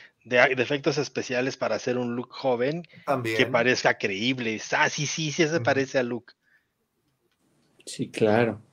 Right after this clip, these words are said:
Speaker 3: Y bueno, y ahorita con la serie de, de Obi-Wan, pues también es, pues otra vez regresar un poquito a las precuelas, ¿no?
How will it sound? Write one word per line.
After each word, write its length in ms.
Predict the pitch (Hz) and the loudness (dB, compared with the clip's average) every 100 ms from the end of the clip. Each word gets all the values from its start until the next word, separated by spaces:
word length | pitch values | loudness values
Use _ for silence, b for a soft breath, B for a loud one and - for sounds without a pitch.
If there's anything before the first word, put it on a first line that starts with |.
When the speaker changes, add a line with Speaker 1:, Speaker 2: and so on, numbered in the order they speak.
| _ _ _ _ - | _ _ _ _ 6
Speaker 3:
Y 80 | 139 | 10
bueno, 260 | 165 160 | 10 8
y 140 | 135 135 | 8 8
ahorita 360 | 143 139 175 | 8 6 2
con 180 | 170 135 | 4 4
la 80 | 123 | 4
serie 280 | 127 131 147 | 2 0 2
de, 360 | 131 120 113 117 | 4 4 2 2
de 120 | 120 | 4
Obi-Wan, 520 | 120 139 131 131 143 | 4 2 2 0 -2
pues 160 | 147 131 | -6 -6
también 540 | 120 117 113 120 123 | -2 -2 -2 -2 0
es, 260 | 127 127 _ _ _ _ _ | -2 -4 _ _ _ _ _
pues 220 | - 117 120 | -6 -2 -2
otra 240 | 120 135 | 4 4
vez 180 | 131 123 | 4 2
regresar 400 | 135 120 - 123 | 2 2 2 -2
un 80 | 131 | -2
poquito 560 | 127 - - 135 131 | -4 -6 2 2 4
a 160 | 127 113 | 2 2
las 320 | 110 107 107 | 2 2 0
precuelas, 720 | - 110 - 147 170 139 - | -2 0 8 10 10 8 4
¿no? 340 | 113 175 247 | -2 -2 -2